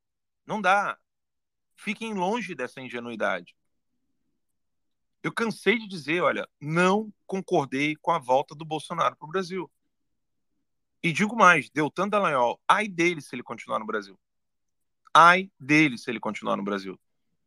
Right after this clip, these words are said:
Ainda mais com essa ingenuidade que ele tem, que é impressionante, cara. É, é um troço, assim, que quando eu olho, eu falo assim, "Meu Deus do céu,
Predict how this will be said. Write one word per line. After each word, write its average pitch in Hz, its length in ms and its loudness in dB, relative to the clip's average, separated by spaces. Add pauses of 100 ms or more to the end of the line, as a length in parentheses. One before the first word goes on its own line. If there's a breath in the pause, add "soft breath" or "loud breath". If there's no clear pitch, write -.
(500)
Ainda 160 200 6
mais 170 220 4
com 214 80 -16
essa 220 140 -10
ingenuidade 202 600 -6
que 180 80 -12
ele 175 80 -14
tem, 120 280 -16 (300)
que 147 80 -8
é - 20 -4
impressionante, 202 680 -6
cara. - 160 -20 (2250)
É, 123 320 0
é 139 40 2
um 170 120 -2
troço, 156 380 2
assim, 165 300 -10
que - 500 -8
quando 151 200 0
eu 160 80 6
olho, 147 340 10
eu - 40 -20
falo 160 140 -12
assim, - 140 -16
"Meu 143 100 -8
Deus 180 320 -4
do - 80 -20
céu, - 320 -12